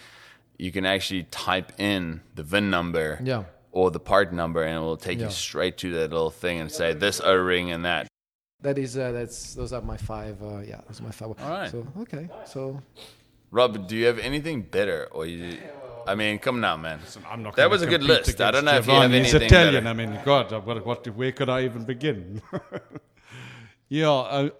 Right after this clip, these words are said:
Speaker 3: yeah, tips, um, over, overlanding. Um, guys, engage with the local population.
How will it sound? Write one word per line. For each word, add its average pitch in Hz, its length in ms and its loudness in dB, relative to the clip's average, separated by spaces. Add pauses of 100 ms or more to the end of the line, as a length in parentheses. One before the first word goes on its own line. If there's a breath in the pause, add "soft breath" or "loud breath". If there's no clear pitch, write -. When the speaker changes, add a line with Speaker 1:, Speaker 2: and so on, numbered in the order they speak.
(180)
Speaker 3:
yeah, 190 200 4 (140)
tips, - 480 0
um, 143 400 0 (640)
over, 151 280 0 (120)
overlanding. 147 800 0
Um, 117 760 -2 (880 soft breath)
guys, 123 500 -4 (180)
engage 123 800 -2
with 120 200 -8
the 117 100 -2
local 107 320 -4
population. 95 680 -8